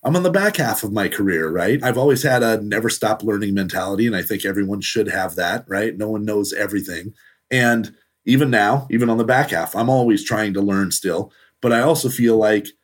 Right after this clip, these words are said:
I have the opportunity and, and even obligation to share everything that <clears throat> people were kind enough to share with me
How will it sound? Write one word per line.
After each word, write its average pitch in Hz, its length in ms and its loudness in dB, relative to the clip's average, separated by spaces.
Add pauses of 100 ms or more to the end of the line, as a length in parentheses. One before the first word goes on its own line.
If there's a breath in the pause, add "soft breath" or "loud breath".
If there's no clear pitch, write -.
(280)
I 123 140 2
have 113 480 0 (280)
the 107 480 0
opportunity 123 840 0 (140)
and, 104 420 -2
and 104 280 -6
even 117 220 -2
obligation 113 840 -2 (100)
to 139 100 -2
share 160 460 2
everything 127 440 -2
that 110 560 0
<clears throat> - 20 -12
people 123 240 -2
were 104 100 0
kind 117 320 -2
enough 104 240 -4
to 107 80 -4
share 104 220 0
with 92 160 -6
me 117 360 -2